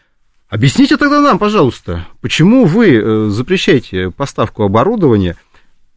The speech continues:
Они вам скажут, конечно, "Ну, это санкции из-за политики". Так подождите, а, а Земля от этого меньше теплеть, что ли, станет? Так получается, для вас всё-таки климат не на первом месте? Тогда определитесь, а честно скажите.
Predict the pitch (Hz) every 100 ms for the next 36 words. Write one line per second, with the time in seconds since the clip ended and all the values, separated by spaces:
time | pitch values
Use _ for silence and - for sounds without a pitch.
0 | _ - 131 156 151 - 135 - 123 104
1 | - 107 202 180 180 170 - 202 214 -
2 | 156 139 156 113 - 87 117 196 220 180
3 | 92 85 _ _ 101 120 - 147 139 220
4 | 226 185 175 170 190 180 - 185 330 -
5 | - 127 - 98 90 - 156 196 208 240
6 | 220 220 214 - _ - 139 196 220 220
7 | - _ _ - 185 190 185 214 220 208
8 | 214 220 302 302 233 127 - 95 107 185
9 | 269 311 302 294 233 233 320 285 - 247
10 | 226 220